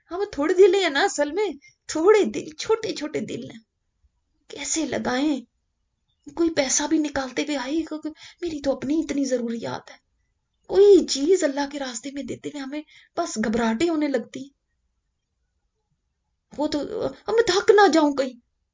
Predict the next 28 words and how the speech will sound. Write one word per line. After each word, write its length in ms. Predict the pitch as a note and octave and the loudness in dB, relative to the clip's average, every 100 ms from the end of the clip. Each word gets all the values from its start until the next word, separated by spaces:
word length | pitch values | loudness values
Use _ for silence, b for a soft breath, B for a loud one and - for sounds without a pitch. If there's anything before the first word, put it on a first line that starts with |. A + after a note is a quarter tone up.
| _ _ _ | _ _ _
वो 80 | G4+ F#4 | -6 -4
थक 180 | F4+ | -2
गई 180 | E4+ G#4+ | 6 6
तो 100 | G#4+ | 8
क्या 200 | A4+ F4+ | 4 4
हुआ? 240 | G4+ G#4 G4+ _ _ _ _ _ _ _ _ - | 2 2 -2 _ _ _ _ _ _ _ _ -2
वो 60 | |
अल्लाह 240 | E4 D4+ D#4+ | 0 2 2
ने 180 | E4+ E4 | 0 -4
फिर 200 | D#4 D#4+ | -6 -6
पता 260 | D#4 D4+ | -6 -4
नहीं 180 | D#4+ E4+ D#4+ | -4 -4 -8
कितने 420 | D#4+ - D4+ E4 F#4 F#4+ | -10 -6 -4 -2 0 4
ऐशो 340 | E4+ C#4+ F4 F4+ | 4 2 0 0
आराम 340 | D#4+ D4+ E4 | 0 -2 -2
देने 220 | D4 D4+ | -4 -4
हैं, 160 | D#4+ C#4+ _ _ _ _ _ _ _ _ - | -4 -8 _ _ _ _ _ _ _ _ 0
ऐसी 400 | D#4 D4+ F4 F4+ | 4 4 4 2
जिंदगी 460 | C#4+ C#4+ D4 D4 F4+ | 2 -2 -2 2 2
देनी 260 | D#4 E4 | 2 -2
है 100 | G4+ | -4
जिसमें 260 | F#4+ E4+ F4+ | -4 -8 -6
कभी 220 | D4+ F4 | -4 -2
कोई 120 | F#4 D#4+ | -2 -4
थकावट 400 | D4 C#4+ D#4 F#4 | -2 0 2 0
ही 60 | |
नहीं 140 | F#4+ G4 | 0 -2
होगी। 320 | E4 A#3 A3+ | -2 -6 -14